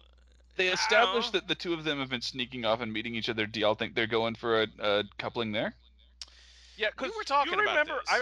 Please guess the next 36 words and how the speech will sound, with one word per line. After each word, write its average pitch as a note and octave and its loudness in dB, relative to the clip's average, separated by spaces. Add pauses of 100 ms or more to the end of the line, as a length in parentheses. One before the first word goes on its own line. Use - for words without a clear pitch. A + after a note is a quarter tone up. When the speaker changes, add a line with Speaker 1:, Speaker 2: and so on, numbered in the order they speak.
Speaker 3:
remember, C4 -8
I F3 -2
remember A#3 -8
Jesus G3 -14
is D3 -16
gay, C3 -2
right? G#2+ -6 (520)
Speaker 1:
Jesus B3 0
is D3 -4
either E3+ 2
gay C3+ 0
or A#2 0
bi, G#2 -2
I G2 -10
think. - -18
And A2 -8
Speaker 3:
'Cause G#2 -6
he B2 -2
Speaker 1:
Aaron C#3+ 0
Speaker 3:
did D4 -2
Speaker 1:
is B3 -6
Speaker 3:
talk A#3 4
Speaker 1:
definitely A3 -2
Speaker 3:
about, F#3+ -12
like, E3+ -4
in F#3 -8
a F3 -6
historical, G#3 -12 (300)
in, F#3+ -6
in G3+ -4
a F#3 -4
pre-, - -6
past - 0
season, F3+ -2
someone D#3 -2
said C3+ 0